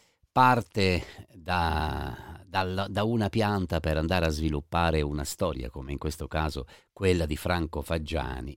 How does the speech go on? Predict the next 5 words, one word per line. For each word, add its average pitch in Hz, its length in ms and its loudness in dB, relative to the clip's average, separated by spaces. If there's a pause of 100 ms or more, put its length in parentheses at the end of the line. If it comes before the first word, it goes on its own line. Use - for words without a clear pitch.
La 87 160 -10
compagnia 67 580 -8
del 64 220 -8
gelso. 55 640 -6 (640)
E 127 580 -8